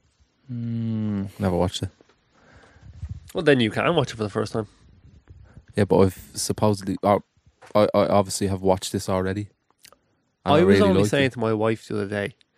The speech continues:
Speaker 3: she was rewatching Game of Thrones. I said to her, "You're the only person I know who's rewatched Game of Thrones. Nobody else
Speaker 2: Yeah.
Speaker 3: ever tells me that
Speaker 2: <clears throat>
Speaker 3: they
Speaker 2: I've
Speaker 3: did
Speaker 2: never
Speaker 3: a Game
Speaker 2: seen,
Speaker 3: of Thrones box
Speaker 2: I've never
Speaker 3: set
Speaker 2: seen a
Speaker 3: binge."
Speaker 2: second of that.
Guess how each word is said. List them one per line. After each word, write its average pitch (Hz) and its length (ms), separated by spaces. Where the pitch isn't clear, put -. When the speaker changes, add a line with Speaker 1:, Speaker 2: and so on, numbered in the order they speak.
Speaker 3:
she - 160
was 180 140
rewatching 131 480
Game 107 180
of 107 80
Thrones. 104 320
I 104 40
said 117 180
to - 80
her, 117 60
"You're 117 140
the 120 140
only 131 300
person 120 340
I 104 80
know 101 260
who's 107 180
rewatched 104 460
Game 98 200
of 107 60
Thrones. - 320
Nobody 160 360
else 131 160
Speaker 2:
Yeah. 120 80
Speaker 3:
ever 113 120
tells 107 280
me 101 100
that 104 220
Speaker 2:
<clears throat> - 40
Speaker 3:
they - 80
Speaker 2:
I've 123 360
Speaker 3:
did 110 160
Speaker 2:
never 113 160
Speaker 3:
a - 20
Game 110 160
Speaker 2:
seen, 110 120
Speaker 3:
of 104 80
Thrones 104 300
box 113 200
Speaker 2:
I've 117 60
never 117 200
Speaker 3:
set 98 40
Speaker 2:
seen 104 180
a - 40
Speaker 3:
binge." 95 120
Speaker 2:
second 107 520
of 95 120
that. - 120